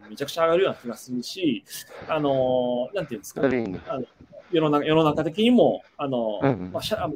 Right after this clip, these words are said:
Speaker 1: 世の中というか、まあ、その組織も活力が出るし、
Speaker 2: うん。
Speaker 1: 組織も社会も活力が出るしっていうふうにはすごい思います。まあ、そんなにね、
Speaker 2: うん。
Speaker 1: 簡単にいくものじゃないですけれども、あのー、そういうことを信じて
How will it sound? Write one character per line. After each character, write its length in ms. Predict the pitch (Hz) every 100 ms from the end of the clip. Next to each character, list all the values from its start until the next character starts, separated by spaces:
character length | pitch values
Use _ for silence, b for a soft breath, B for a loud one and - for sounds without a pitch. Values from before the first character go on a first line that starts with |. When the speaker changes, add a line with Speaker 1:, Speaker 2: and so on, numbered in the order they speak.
| -
Speaker 1:
世 80 | 196
の 80 |
中 80 | 170
と 80 | 139
い 20 |
う 40 | 123
か、 180 | 107 -
ま 100 | 143
あ、 20 |
そ 100 | 175
の 80 | 175
組 160 | 240
織 180 | 240 180
も 220 | 220 190 -
活 160 | 139 151
力 100 | 139
が 40 |
出 100 | 120
る 80 | 123
し、 160 | - 104 -
Speaker 2:
う 60 | 143
ん。 200 | 113 90 -
Speaker 1:
組 140 | 92
織 180 | - 240
も 40 | -
社 60 | -
会 140 | 208
も 80 | 220
活 260 | 156 143 139
力 200 | 117 113
が 60 |
出 80 | 113
る 60 | 120
し 120 | 240
っ 20 |
て 160 | 240 135
い 20 |
う 40 |
ふ 20 | 131
う 60 |
に 80 | 110
は 80 | 92
す 220 | - 120
ご 180 | 110 107
い 80 | 95 -
思 180 | - -
い 40 |
ま 100 | -
す。 80 | -
ま 80 | 175
あ、 20 |
そ 160 | - 196
ん 60 |
な 60 | 226
に 120 | 233
ね、 60 | 240
Speaker 2:
う 80 | 247
ん。 80 | 110 -
Speaker 1:
簡 180 | 180 180
単 180 | 190
に 100 | 190
い 60 | 180
く 80 | 202
も 80 | 202
の 80 |
じ 60 | 175
ゃ 40 |
な 80 | 147
い 60 | 170
で 80 | 139
す 100 | -
け 80 | 113
れ 60 |
ど 60 | -
も、 280 | 143 123 - B B B
あ 100 | 147
の 440 | 135 120 120 117 110
ー、 20 |
そ 180 | - 156
う 40 |
い 20 |
う 20 |
こ 80 | 156
と 120 | 151 127
を 100 | -
信 240 | - 165
じ 100 | 147
て 160 | - -